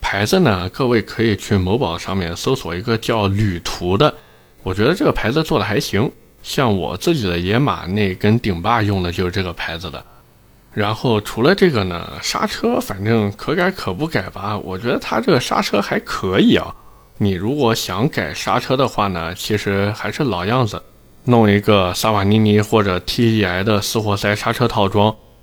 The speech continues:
配一个三百三十毫米或者三百五十五毫米的刹车盘，真的已经非常非常够用了。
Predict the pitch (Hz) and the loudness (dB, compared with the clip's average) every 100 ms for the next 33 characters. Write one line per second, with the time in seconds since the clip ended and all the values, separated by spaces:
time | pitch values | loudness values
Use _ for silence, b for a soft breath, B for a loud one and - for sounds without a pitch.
0 | - - 104 92 95 92 87 90 110 107 | -6 2 2 2 0 -2 -2 -2 0 0
1 | 95 104 104 104 98 98 92 101 92 87 | 0 -2 0 0 2 2 0 0 0 -2
2 | - 104 104 101 95 110 98 98 98 85 | -2 0 2 0 0 0 0 0 0 0
3 | 78 - 107 113 104 85 87 b b - | -4 -4 -2 0 -2 -4 -8 b b 0
4 | 123 135 131 110 90 90 95 95 - 147 | 4 4 4 2 0 -4 -4 -4 0 0
5 | 160 120 98 110 107 95 98 113 104 104 | 2 0 -2 0 -2 -2 0 4 6 6
6 | 95 82 | 2 -4